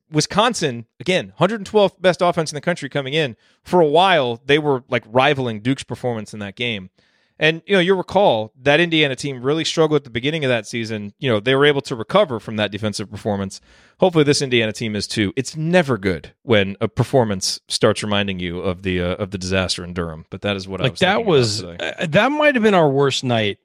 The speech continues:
Speaker 2: hosting the show, I think. It, because it was just so, because it, remember going into that year, there wasn't a whole lot of hope that there would be this huge turnaround.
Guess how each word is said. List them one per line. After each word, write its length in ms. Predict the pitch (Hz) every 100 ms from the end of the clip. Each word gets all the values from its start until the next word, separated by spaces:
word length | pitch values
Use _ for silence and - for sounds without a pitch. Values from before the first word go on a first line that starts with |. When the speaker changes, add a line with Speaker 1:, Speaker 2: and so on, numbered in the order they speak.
| -
Speaker 2:
hosting 380 | 113 - 104
the 100 | 95
show, 420 | 92 - 92 85 87
I 140 | 87
think. 500 | - 95 73 - - _ _ _ _ _ _ _ _ _
It, 280 | - -
because 320 | 123 135 139 139
it 60 | 139
was 160 | 127
just 480 | 113 156 143 - -
so, 480 | 156 143 143 151 147 151
because 280 | 151 165 160
it, 140 | 175 135 -
remember 420 | - 196 220 254
going 240 | 196 226 233
into 140 | 247
that 160 | 233 190
year, 160 | 202
there 120 | 180
wasn't 300 | 143 139 180 160
a 40 |
whole 220 | 127 147
lot 180 | 151 131
of 80 | 101
hope 300 | 117 123 -
that 120 | 120
there 120 | 131
would 100 | 120
be 100 | 120
this 180 | 120 117
huge 340 | - 123 110
turnaround. 760 | - 110 110 120 131 139 151